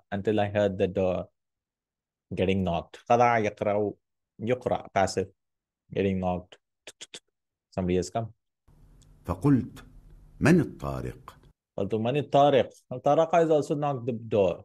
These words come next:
Speaker 1: قرع is also knock. قارع, الطارق, uh, knocking. Uh, um, in the Quran. والسماء,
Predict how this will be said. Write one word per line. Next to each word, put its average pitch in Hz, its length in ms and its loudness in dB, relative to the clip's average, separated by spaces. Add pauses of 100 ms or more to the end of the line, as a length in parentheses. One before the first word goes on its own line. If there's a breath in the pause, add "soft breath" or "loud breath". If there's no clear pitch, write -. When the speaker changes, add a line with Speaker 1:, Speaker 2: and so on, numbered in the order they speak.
Speaker 1:
قرع 120 440 2
is 113 40 -2
also 113 260 -4
knock. 104 300 -10 (240)
قارع, 110 440 4 (560)
الطارق, 107 580 2 (400)
uh, 95 120 -8
knocking. 98 500 -4 (640)
Uh, - 280 -10 (240)
um, 87 480 -2
in 95 100 -4
the 95 100 -2
Quran. 95 440 -2 (1700)
والسماء, 95 540 -2